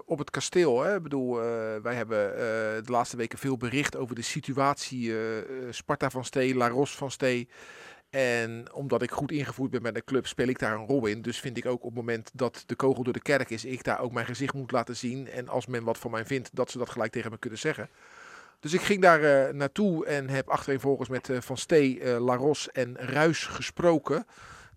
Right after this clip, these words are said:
Die, eh, gesprekken die zijn, eh, terug te zien, eh, op onze site. En, eh, ja, en met name Henk, die kwam als eerste en die kwam lachend, eh, de, binnen. En, eh, ja, Henk zoals Henk is en, eh, ging daar staan en deed zijn woord. En zoals Anton inderdaad zegt, eh,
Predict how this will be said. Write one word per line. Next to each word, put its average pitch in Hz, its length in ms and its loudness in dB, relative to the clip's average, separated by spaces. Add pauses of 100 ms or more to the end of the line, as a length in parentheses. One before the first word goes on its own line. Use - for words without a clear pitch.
Die, 127 260 2
eh, 123 60 0
gesprekken 123 600 2
die 123 100 -2
zijn, 117 260 0
eh, 117 80 -4 (180)
terug - 260 0
te - 100 -8
zien, 139 320 -2
eh, 120 200 -4 (120)
op 156 100 -2
onze 135 220 0
site. - 400 2
En, 139 240 -8
eh, 107 280 -8 (240)
ja, 170 240 8
en 165 140 0
met 151 120 -2
name 165 280 6
Henk, 151 380 2 (360)
die 156 120 -2
kwam 180 180 6
als 147 120 0
eerste 185 300 0
en 131 60 -2
die 131 80 -4
kwam 139 200 0
lachend, 151 460 2
eh, 143 120 -8
de, 123 160 -10
binnen. 123 400 2 (480)
En, 123 300 -2
eh, 120 300 0
ja, 135 160 6
Henk 165 320 0
zoals 147 360 0
Henk 147 220 -2
is - 440 -2
en, 135 260 -4
eh, 123 100 -4
ging 160 180 -2
daar 131 120 2
staan 135 400 2
en 127 220 -10
deed 147 180 4
zijn 127 180 -6
woord. 165 280 2
En 135 160 -6
zoals 117 220 -2
Anton 143 300 -4
inderdaad 139 460 2
zegt, - 340 0
eh, 107 160 0